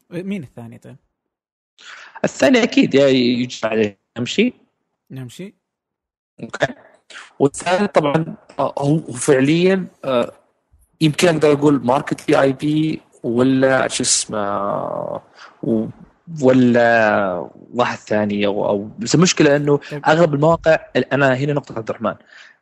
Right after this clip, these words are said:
Speaker 2: أنت حط في بالك إن أمازون من التوب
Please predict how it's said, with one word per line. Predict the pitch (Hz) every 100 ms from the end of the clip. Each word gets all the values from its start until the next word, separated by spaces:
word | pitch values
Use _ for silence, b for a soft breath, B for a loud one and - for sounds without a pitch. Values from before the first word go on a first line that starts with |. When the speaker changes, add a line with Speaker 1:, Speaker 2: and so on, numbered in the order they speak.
| _ _ _ -
Speaker 2:
أنت | 117
حط | - 160
في | 147
بالك | 127 123 131 - -
إن | 120
أمازون | 120 123 117 117 131 147 180 _ _ 120
من | 117
التوب | - - 135 135